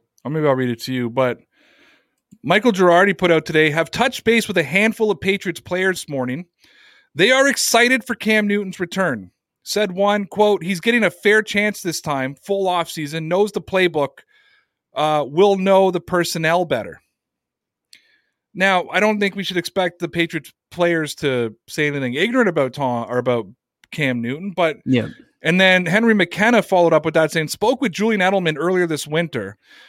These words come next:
Speaker 1: Uh, here's what he said when I asked whether he wanted Cam Newton to return. He said, quote, 'I love Cam. Cam's an awesome guy, and the circumstances this year were crazy tough. The guy barely got a camp. I would love to see Cam back.'"
Speaker 2: Right.
Speaker 1: Um,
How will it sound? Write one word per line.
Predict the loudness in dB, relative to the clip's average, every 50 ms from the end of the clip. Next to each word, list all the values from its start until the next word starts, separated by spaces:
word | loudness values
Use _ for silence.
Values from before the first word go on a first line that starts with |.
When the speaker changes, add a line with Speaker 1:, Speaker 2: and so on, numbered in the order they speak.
| _ _ -4
Speaker 1:
Uh, | 0 0 0
here's | 2 2 0 0 2
what | 2 2
he | 2 2
said | 0 0 2 2 2 2
when | 2 2 2
I | 2
asked | 2 2 2 2 0 -2 -2
whether | 0 0 2 2 0
he | -2 -2 -4
wanted | -2 -2 -2 -2 -2 -6
Cam | -6 -4 -2 -2 -2 -2 -4
Newton | -4 -4 -6 -6 -8 -10
to | -10 -8
return. | -8 -8 -8 -6 -4 -2 -2 -2
He | -2 -4
said, | -4 -6 -4
quote, | -2 0 0 0 2
'I | 2 2
love | 2 4 4 2 2 0 0
Cam. | 0 0 0 0 -2
Cam's | -2 -2 -2 -2 -2 -2
an | -6 -6
awesome | -6 -4 -2 -2 -2 -2 -4 -4 0
guy, | 2 2 2 2
and | 2 0
the | -2
circumstances | -4 0 0 0 0 0 -2 -6 -2 0 0 -2 -2 -6 -10 -8
this | -8 -6 -4
year | -2 -2 -2
were | -2 -6
crazy | -8 -4 -2 0 0 0 -2 -6
tough. | -4 -2 0 0 0 -2
The | -4 -2
guy | 0 0 0
barely | 0 -2 -2 0 0 0 0
got | 0 -2 -2
a | -4
camp. | -6 -6 -4 -4 -4 -4 -6 _ _ -20 -20 -20 -20 -12 -4
I | 0 2
would | 2 2 0
love | 0 0 2 2 2 2 0
to | -2 -6
see | -6 -6 -6 -8
Cam | -6 -4 -4 -2 -2 -2
back.'" | -2 -4 -4 -4 -6 -10 _ _ -20 _ _ _ _ _ _ _ _ _ _ _ _ _ -20 -12 -6
Speaker 2:
Right. | -2 0 0 0 0 -2 -4 -8 -12 -20 _ _ _ _ _ _ -6
Speaker 1:
Um, | -4 -2 -2 -2 -4 -6 -10